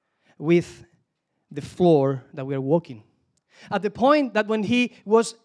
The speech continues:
in intimacy with his disciples, he decided to do foot washing.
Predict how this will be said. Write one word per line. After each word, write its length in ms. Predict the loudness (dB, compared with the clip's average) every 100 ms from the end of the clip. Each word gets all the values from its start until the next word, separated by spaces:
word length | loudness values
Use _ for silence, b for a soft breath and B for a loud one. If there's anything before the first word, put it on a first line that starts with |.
| _
in 120 | -6
intimacy 560 | -4 -6 -4 -4 -2 -4
with 160 | -4 -6
his 140 | -6
disciples, 720 | -6 -2 -2 -2 -6 -6 -14 _ _ _ _ _ _ _ _ _ _ _
he 100 | 0
decided 360 | 0 -2 -4 -4
to 100 | -6
do 100 | -6
foot 240 | -8 -6
washing. 380 | -4 -4 -8